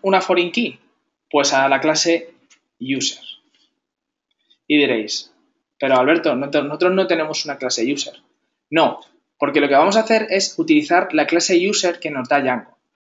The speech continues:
¿Os acordáis que Django nos daba ya un sistema integrado de autenticación, autorización, usuarios, grupos, permisos y demás? Pues lo que vamos a hacer es utilizar el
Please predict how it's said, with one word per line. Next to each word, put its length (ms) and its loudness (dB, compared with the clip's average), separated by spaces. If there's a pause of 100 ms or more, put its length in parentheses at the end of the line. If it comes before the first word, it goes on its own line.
(420)
¿Os 80 -2
acordáis 360 2
que 140 2
Django 400 4
nos 160 -4
daba 260 6
ya 120 4
un 60 -6
sistema 600 -2 (220)
integrado 500 4
de 80 2
autenticación, 600 -2
autorización, 840 -2
usuarios, 420 4
grupos, 340 0
permisos 360 -6
y 40 -6
demás? 420 -4 (120)
Pues 100 -6
lo 60 -2
que 80 4
vamos 180 2
a 40 -4
hacer 200 0
es 180 0
utilizar 560 -2
el 200 -6